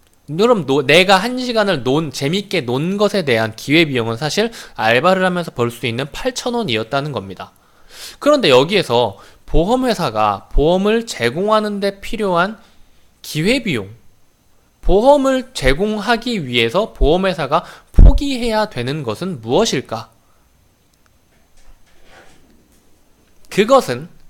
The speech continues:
바로 구천이백만 원이라는 객관적 가치를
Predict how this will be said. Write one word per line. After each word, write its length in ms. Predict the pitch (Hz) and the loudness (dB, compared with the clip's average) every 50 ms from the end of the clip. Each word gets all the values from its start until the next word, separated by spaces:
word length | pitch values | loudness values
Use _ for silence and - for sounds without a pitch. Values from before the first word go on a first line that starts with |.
| - _ - - | -20 _ -20 -14
바로 500 | - - 131 160 160 123 123 170 185 - - - - - - - - - - - - - - - - - - - - - - - - - - - - - - - - - - - _ _ _ _ - - - - - - - - - - - - - - - - - - - - - - - - - - - - - - - - - - - - - - - _ - | 0 4 4 4 6 4 0 -4 -6 -12 -20 -20 -20 -20 -20 -20 -20 -20 -20 -20 -20 -20 -20 -20 -20 -20 -20 -20 -20 -20 -20 -20 -20 -20 -20 -20 -20 -20 -20 -20 -20 -20 -20 -20 _ _ _ _ -20 -20 -20 -20 -20 -20 -20 -20 -20 -20 -20 -20 -20 -20 -20 -20 -20 -20 -20 -20 -20 -20 -20 -20 -20 -20 -20 -20 -20 -20 -20 -20 -20 -20 -20 -20 -20 -20 -20 _ -20
구천이백만 1120 | - - 170 170 - - - - 247 247 247 240 - - 127 120 123 165 180 190 185 175 165 | -10 -10 -10 -10 -8 -8 -4 -2 0 0 -2 -4 -8 -8 -8 -6 -4 -4 -4 -4 -4 -4 -4
원이라는 500 | 156 143 127 113 113 113 120 131 135 127 | -4 -6 -4 -4 -4 -4 -6 -8 -12 -12
객관적 840 | - 135 131 - - - 190 190 196 196 185 196 190 190 - - - | -10 -10 -10 -10 -6 -4 -4 -2 -2 -2 -2 -2 -2 -2 -4 -14 -16
가치를 800 | - - 127 123 - - - - - 185 135 107 110 147 175 | -4 -4 -4 -4 -4 -6 -6 -4 -2 0 0 -2 -2 -4 -8